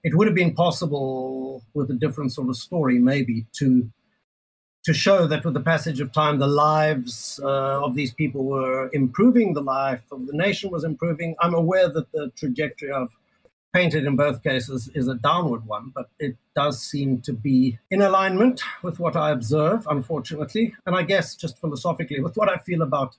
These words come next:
human life in general, that, uh, you know,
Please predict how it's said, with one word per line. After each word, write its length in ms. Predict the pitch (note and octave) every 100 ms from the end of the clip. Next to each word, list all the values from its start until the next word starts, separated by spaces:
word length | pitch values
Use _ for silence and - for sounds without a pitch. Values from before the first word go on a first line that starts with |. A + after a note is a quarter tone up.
| _ _ _ _ _ -
human 260 | C4 A#3
life 220 | A3 G3+ G#3+
in 120 | G3+
general, 460 | G#3 G#3 D3 C3
that, 280 | C3+ D3 -
uh, 480 | D#3 D#3 D#3 D3+ D3+ C#3
you 120 | D#3
know, 180 | C3+